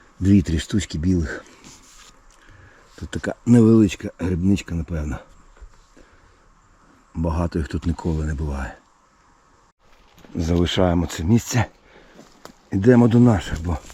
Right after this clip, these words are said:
вже вдрапали. Щось чув, що підберезників знайшла чи що. Де ви є?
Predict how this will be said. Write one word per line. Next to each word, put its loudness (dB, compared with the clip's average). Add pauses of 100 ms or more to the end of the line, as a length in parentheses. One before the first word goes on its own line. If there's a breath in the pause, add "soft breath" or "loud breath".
(640 loud breath)
вже 4
вдрапали. 2 (2250 loud breath)
Щось 2
чув, 0 (380 loud breath)
що -14
підберезників 0 (240)
знайшла 0
чи -8
що. -4 (4000 loud breath)
Де 6
ви 8
є? 6